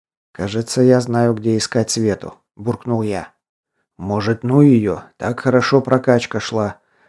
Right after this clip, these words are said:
У меня уже около килограмма камней в рюкзаке. Давай еще осколков найдем и свалим. А лучше прямо сейчас уйдем». «Ты что, боишься свою бывшую?» «Да ничего я не боюсь, просто не хочу с ней видеться».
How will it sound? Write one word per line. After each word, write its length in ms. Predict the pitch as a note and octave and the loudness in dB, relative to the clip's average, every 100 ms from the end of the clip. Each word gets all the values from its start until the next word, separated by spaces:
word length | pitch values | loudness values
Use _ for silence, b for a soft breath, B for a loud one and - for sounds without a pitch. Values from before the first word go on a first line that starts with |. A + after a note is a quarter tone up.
| _ | _
У 100 | G2+ | -6
меня 300 | A#2+ C3+ E3 | -2 2 2
уже 200 | D#3+ D3 | 4 6
около 380 | D3+ D#3 D3+ D3 | 4 6 4 4
килограмма 640 | - C#3 C3+ B2+ E3+ D#3+ | 4 4 4 4 6 4
камней 440 | D3+ D3 C#3+ D3 A#2+ | 4 2 2 2 2
в 40 | |
рюкзаке. 600 | B2 C3 C3+ C3 A#2 - _ _ _ _ _ | 2 2 2 2 -4 -6 _ _ _ _ _
Давай 340 | - F#2+ D#3+ G3 | -6 2 4 4
еще 360 | C3+ D#3 - | 4 2 4
осколков 560 | A#2 - C#3+ A#2 - - | 2 2 0 0 -2 -8
найдем 460 | G2+ G#2+ D3 F3+ F#2+ | -6 0 2 2 0
и 40 | |
свалим. 600 | - - A#2 C#3 C3 C3 _ _ _ | -6 0 2 4 2 -4 _ _ _
А 220 | - G2 | -4 -2
лучше 440 | G2 A#2 A#2 - G#2 | 0 -2 -2 -2 -2
прямо 320 | - A2+ G2+ | 0 -2 -2
сейчас 460 | F#2+ A#2+ A2 G2 A2+ | 0 0 0 -4 -2
уйдем». 360 | A#2 G#2+ E2+ _ _ _ _ _ _ _ _ _ _ _ | -2 -2 -4 _ _ _ _ _ _ _ _ _ _ _
«Ты 80 | D3 | 0
что, 260 | D3 - C3 | 0 2 4
боишься 540 | B2+ F3+ A#3+ - B2 | 4 4 4 2 -4
свою 340 | - C#3 D#3 | 0 4 4
бывшую?» 500 | D#3+ C#3 - - F#2 - _ _ _ _ | 4 2 0 -6 -8 -12 _ _ _ _
«Да 160 | G#2 G2+ | -6 -4
ничего 420 | A#2 - A#2+ F3+ | -4 -2 2 4
я 120 | A#2 | 4
не 120 | A#2+ | 0
боюсь, 580 | A2 A#2 G#2 E2+ - - | 0 0 0 -8 -14 -14
просто 360 | - G#2+ - A#2 | -6 -4 -2 0
не 120 | A#2+ | 0
хочу 300 | B2 B2+ C#3+ | -2 -2 0
с 100 | C3 | 0
ней 180 | B2 B2 | 0 0
видеться». 520 | A#2+ A#2 F#2 - - | 0 0 -4 -10 -14